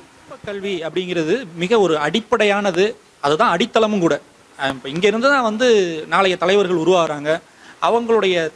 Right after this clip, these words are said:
தனித்திறமைகளை கண்டுபிடிப்பது அப்படிங்கிறது வந்து ரொம்ப முக்கியமான ஒண்ணு.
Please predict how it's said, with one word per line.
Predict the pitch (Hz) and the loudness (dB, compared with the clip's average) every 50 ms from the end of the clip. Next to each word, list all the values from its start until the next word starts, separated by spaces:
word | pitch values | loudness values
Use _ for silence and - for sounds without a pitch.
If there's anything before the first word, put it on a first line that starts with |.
| - - | -4 -2
தனித்திறமைகளை | 175 190 240 285 262 - - 214 226 208 214 202 190 190 180 190 202 208 - - - - _ - | -2 0 0 -2 -4 -2 0 0 0 2 0 0 0 0 0 0 -2 -2 -6 -12 -20 -16 _ -2
கண்டுபிடிப்பது | 165 185 185 190 190 196 180 - 190 180 175 170 180 185 180 | -2 0 0 0 0 -2 -4 -2 0 0 0 2 2 0 0
அப்படிங்கிறது | 160 165 165 160 160 165 170 | 0 -2 -4 -4 -2 0 0
வந்து | 185 196 202 | 0 0 0
ரொம்ப | 185 160 185 196 | -2 -2 -2 -4
முக்கியமான | 165 151 - 202 185 185 185 180 151 | -6 -2 -2 -2 0 0 0 0 0
ஒண்ணு. | 135 131 131 | -2 -4 -4